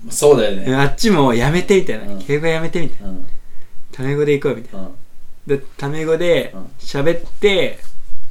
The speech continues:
Speaker 2: まあ、悪いけど、後から男子で、
Speaker 1: うん。バカいじるみたいな。
Speaker 2: <laughs> そう。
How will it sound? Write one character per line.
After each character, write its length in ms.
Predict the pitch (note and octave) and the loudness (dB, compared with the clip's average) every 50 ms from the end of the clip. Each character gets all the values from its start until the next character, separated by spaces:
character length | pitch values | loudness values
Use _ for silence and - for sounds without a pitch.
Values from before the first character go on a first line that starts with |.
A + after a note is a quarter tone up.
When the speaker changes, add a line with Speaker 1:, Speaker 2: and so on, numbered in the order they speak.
| - - - - - - - - - - - - - - - | 2 -2 -2 0 0 2 0 -2 -2 -6 -8 -8 -8 -8 -6
Speaker 2:
ま 120 | D#3 F3+ - | -8 -4 -2
あ、 60 | - | 0
悪 180 | - - E3+ F3+ | 0 4 6 4
い 80 | F3+ E3+ | 4 4
け 120 | E3+ C#3+ | 2 2
ど、 400 | C3+ D#3+ E3 D3+ C3 B2 - - - - - | 2 2 2 2 0 -2 -4 -8 -6 -6 -4
後 220 | D3+ D3 C#3 C#3+ | -4 -2 -4 -2
か 80 | B2+ B2+ | -2 -2
ら 60 | A#2+ | -2
男 240 | A2+ - C3 C#3 C#3+ | -2 -2 -2 -2 -2
子 160 | C#3 - C3+ | -2 -4 0
で、 380 | C#3 E3 E3 D3+ C3 G2 F#2+ - - - - - - - - - - - - | 2 2 2 2 0 -2 -4 -6 -6 -6 -10 -8 -6 -6 -6 -6 -10 -12 -10
Speaker 1:
う 40 | - | -8
ん。 20 | - | -6
バ 60 | - | -4
カ 60 | - | -4
い 100 | - - | -2 -2
じ 100 | G3 G#3+ | -2 -2
る 80 | - - | -2 -4
み 60 | C4+ | -4
た 60 | C#4 | -4
い 20 | - | -2
な。 40 | - | -2
Speaker 2:
<laughs> 0 | |
そ 200 | - - - | -2 0 2
う。 20 | - | 0